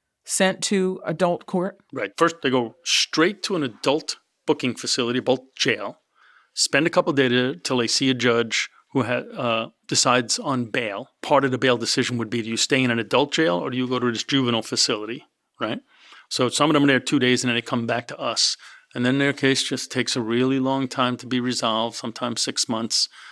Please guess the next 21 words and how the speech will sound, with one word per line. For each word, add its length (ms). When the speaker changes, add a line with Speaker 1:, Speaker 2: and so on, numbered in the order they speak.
Speaker 2:
Most 460
of 160
what 160
happens 640
at 140
the 100
end 140
of 60
that 200
is 300
a 100
dismissal 640
or 500
return 520
to 100
juvenile 360
court. 300
Speaker 1:
And 120
that's 180
wasted 420
time 340